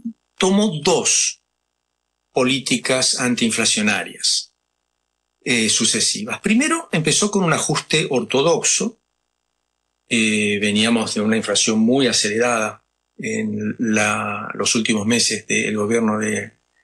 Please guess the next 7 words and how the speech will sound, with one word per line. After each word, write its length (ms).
eh, 300
María 760
Estela 340
Martínez 380
de 80
Perón. 440
Eh, 800